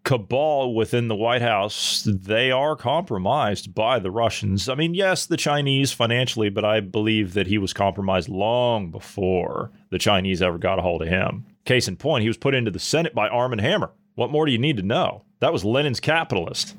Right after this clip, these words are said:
self-proclaimed. You can't get any more connected to, uh, Soviet Russia than that, uh, to Bolshevik Russia than that. So, you know, I, I believe the people within this administration and the,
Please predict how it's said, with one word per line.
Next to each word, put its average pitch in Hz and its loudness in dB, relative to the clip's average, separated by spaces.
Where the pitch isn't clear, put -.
self-proclaimed. - 0
You 135 -4
can't 131 0
get 160 2
any 110 0
more 101 0
connected 107 0
to, 113 4
uh, 95 2
Soviet 101 0
Russia 92 0
than 82 -4
that, 87 2
uh, 101 2
to 101 -4
Bolshevik 95 -2
Russia 92 0
than 87 0
that. 82 0
So, 113 -2
you 113 -6
know, 117 2
I, 127 0
I 120 0
believe 135 0
the 104 -4
people 110 0
within 101 0
this 110 2
administration 95 0
and 92 0
the, 87 -2